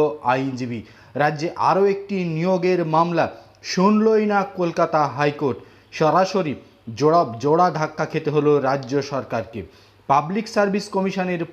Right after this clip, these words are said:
প্রশ্ন ফাঁসের অভিযোগে তদন্তের নির্দেশ দিল কলকাতা হাইকোর্ট। পাবলিক সার্ভিস কমিশনে নিয়োগের জন্য বারো লক্ষ পরীক্ষার্থী পরীক্ষা দিয়েছিলেন। চারশো আশিটি পদের জন্য মোট বারো লক্ষ পরীক্ষার্থী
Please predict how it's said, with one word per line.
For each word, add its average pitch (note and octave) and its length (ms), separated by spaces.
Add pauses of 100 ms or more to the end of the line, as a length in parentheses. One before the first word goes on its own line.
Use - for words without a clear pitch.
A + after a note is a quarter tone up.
প্রশ্ন F3 380
ফাঁসের F#3 380 (100)
অভিযোগে D#3 500 (500)
তদন্তের G3+ 480
নির্দেশ E3 360 (100)
দিল D#3 140 (240)
কলকাতা C#3+ 500
হাইকোর্ট। B2+ 420 (340)
পাবলিক D#3 380
সার্ভিস F#3+ 440
কমিশনে F3 440
নিয়োগের F#3+ 520
জন্য F3 200 (440)
বারো C3 340
লক্ষ G3+ 260 (180)
পরীক্ষার্থী E3 540 (400)
পরীক্ষা D#3+ 420
দিয়েছিলেন। C3+ 500 (380)
চারশো D#3+ 400 (160)
আশিটি F#3+ 360
পদের E3 320
জন্য F3 220
মোট E3 260
বারো C#3 300
লক্ষ F#3+ 240 (160)
পরীক্ষার্থী D#3 500